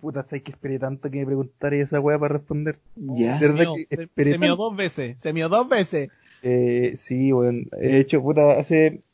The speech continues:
Speaker 1: he, he hecho harto en, en Gran Refugio y en otro,
Speaker 2: Ya,
Speaker 1: en
Speaker 2: bueno.
Speaker 1: otros barcillos por ahí. Eh, sí, pero llevo poco en el stand-up como puro. Llevo como, puta, como unos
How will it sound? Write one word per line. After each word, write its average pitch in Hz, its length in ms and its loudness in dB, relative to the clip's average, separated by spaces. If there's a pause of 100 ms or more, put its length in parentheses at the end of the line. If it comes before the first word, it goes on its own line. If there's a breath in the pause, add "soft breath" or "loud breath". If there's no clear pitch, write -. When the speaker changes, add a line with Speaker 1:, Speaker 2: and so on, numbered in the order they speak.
(160)
Speaker 1:
he, 165 260 6
he 185 280 10
hecho 202 180 8
harto 202 240 4
en, 190 240 6
en 160 160 2
Gran 170 340 4
Refugio 151 540 0
y 135 140 0
en 139 80 2
otro, 165 640 4 (260)
Speaker 2:
Ya, 104 200 -4
Speaker 1:
en 104 60 0
Speaker 2:
bueno. 104 240 2
Speaker 1:
otros 107 120 -8
barcillos 175 480 4
por 170 180 4
ahí. 202 240 6 (520)
Eh, 127 320 2
sí, - 160 2
pero 170 120 12
llevo 185 240 10
poco 185 240 8
en 202 60 4
el 196 100 2
stand-up 202 540 2 (100)
como 160 560 2
puro. 147 320 8 (1000)
Llevo 147 280 6
como, 147 300 2
puta, 139 360 2
como 127 180 -4
unos 131 180 -2